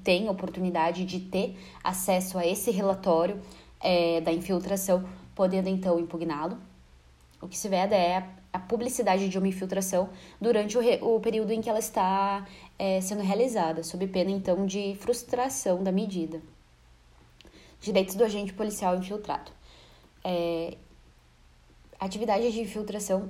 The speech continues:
pode se relevar bastante penosa e riscada a esse policial. Caso descoberto, ele pode ser morto.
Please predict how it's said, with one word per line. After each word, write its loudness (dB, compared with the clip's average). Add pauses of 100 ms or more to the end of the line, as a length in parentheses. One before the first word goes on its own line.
(120)
pode 0
se -4
relevar 0 (280)
bastante -6
penosa 2
e 0
riscada -4 (160)
a -6
esse -4
policial. -8 (1200)
Caso 0
descoberto, 2
ele 2
pode 0
ser -4
morto. -2